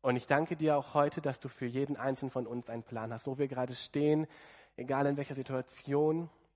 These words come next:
wir dürfen dir vertrauen und du hast einen Weg und du möchtest das Beste für unser Leben. Herr, hilf uns, dass wir das nicht aus den Augen verlieren, sondern uns auch diese Wahrheit immer wieder vor Augen führen.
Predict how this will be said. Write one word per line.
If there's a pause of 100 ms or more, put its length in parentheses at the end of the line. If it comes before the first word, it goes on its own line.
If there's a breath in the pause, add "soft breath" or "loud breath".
(160)
wir
dürfen
dir
vertrauen
und
du
hast
einen
Weg
und
du
möchtest
das
Beste
für
unser
Leben. (760 soft breath)
Herr,
hilf
uns,
dass
wir
das
nicht
aus
den
Augen
verlieren,
sondern
uns
auch
diese
Wahrheit (420 loud breath)
immer
wieder (240)
vor
Augen
führen.